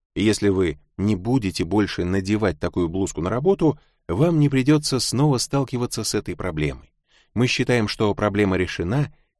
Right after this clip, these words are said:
и не о чем больше говорить. Нас, мужчин, не интересуют разговоры. Нам важны дела.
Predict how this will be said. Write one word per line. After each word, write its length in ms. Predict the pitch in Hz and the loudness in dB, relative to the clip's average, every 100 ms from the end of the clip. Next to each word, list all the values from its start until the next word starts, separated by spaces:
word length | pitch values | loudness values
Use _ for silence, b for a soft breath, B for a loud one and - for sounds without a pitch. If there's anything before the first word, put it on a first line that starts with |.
| - | -2
и 320 | 104 95 80 - | 0 0 -2 -4
не 240 | 95 98 | -2 0
о 100 | 113 | -2
чем 220 | - 98 | -6 -8
больше 300 | 80 82 78 | -6 -6 -8
говорить. 520 | 76 73 65 - _ _ _ _ _ _ _ _ | -10 -10 -10 -16 _ _ _ _ _ _ _ _
Нас, 420 | 101 151 196 - - | -2 0 0 -4 -8
мужчин, 500 | 98 113 - 78 69 - _ _ _ - | -6 -6 -6 -8 -8 -12 _ _ _ -2
не 180 | 135 | 2
интересуют 560 | 156 151 165 160 165 113 | 2 0 -4 0 0 0
разговоры. 560 | 104 110 127 110 - - _ _ | -2 -2 -4 -4 -10 -16 _ _
Нам 260 | 87 95 87 | -4 -2 -2
важны 380 | 90 85 87 85 | -4 -2 -4 -2
дела. 460 | 85 92 101 76 | -2 -4 -6 -10